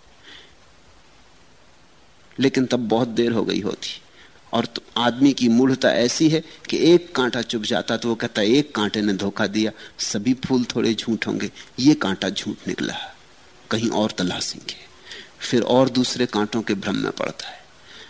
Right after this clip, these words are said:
ऐसे भ्रम चलते ही जाते हैं। ये मृग मरीचि का अंत ही नहीं आती, इसकी कोई सीमा ही नहीं है।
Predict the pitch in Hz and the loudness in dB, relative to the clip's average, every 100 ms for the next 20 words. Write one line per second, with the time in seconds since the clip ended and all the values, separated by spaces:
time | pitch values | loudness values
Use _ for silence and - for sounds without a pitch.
0 | - 156 - 123 110 135 120 - 101 - | 2 2 4 2 4 4 4 0 -2 -2
1 | 92 107 71 - - - - - - - | -4 -2 -4 -8 -16 -20 -20 -20 -6 2
2 | 135 120 139 123 107 117 - 120 - - | 4 4 2 2 0 0 -4 -6 -6 -4
3 | 117 117 - - 131 120 107 104 80 - | 0 0 -2 -8 -2 0 0 -2 -6 -8
4 | - - - - - - - - 123 113 | -12 -14 -20 -20 -12 -6 -6 -4 -2 0
5 | 110 - - - - - - 127 113 82 | 0 -4 -14 -20 -12 -8 -2 0 2 0
6 | 113 117 87 82 - | 0 -2 -2 -8 -14